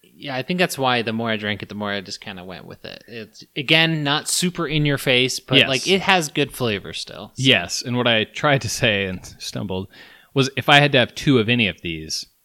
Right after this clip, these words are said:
Speaker 2: for sure it's number three.
Speaker 1: Okay.
Speaker 2: Th-, then it becomes clear. So that was duking it out with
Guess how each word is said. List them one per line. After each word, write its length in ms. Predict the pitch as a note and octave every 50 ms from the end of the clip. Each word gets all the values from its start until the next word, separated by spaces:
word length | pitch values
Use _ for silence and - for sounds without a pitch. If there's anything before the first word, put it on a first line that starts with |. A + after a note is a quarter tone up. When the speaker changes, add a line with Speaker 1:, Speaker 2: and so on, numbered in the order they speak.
| _
Speaker 2:
for 240 | _ - - C3 G#2
sure 380 | - - - - - C#3 A2+ F#2
it's 140 | F2 - -
number 200 | F#2+ E2+ E2 D#2
three. 400 | - - - F#2+ - - A2 - _ -
Speaker 1:
Okay. 220 | A#2 A2 - -
Speaker 2:
Th-, 160 | A#2+ B2 C3 C3+
then 140 | C3+ C#3+ D3
it 60 | C3+
becomes 360 | B2 A#2 - B2 G#2+ F#2+ -
clear. 300 | - - A#2 F#2+ E2 D#2
So 180 | - - - A#2
that 240 | G#2+ A#2+ C#3+ E3 E3+
was 200 | D#3 B2+ G#2+ G#2
duking 340 | A#2+ A#2+ A2+ - A#2+ G#2+
it 80 | G2+ F#2+
out 200 | F#2+ F#2+ F2+ F#2
with 120 | F#2 F2+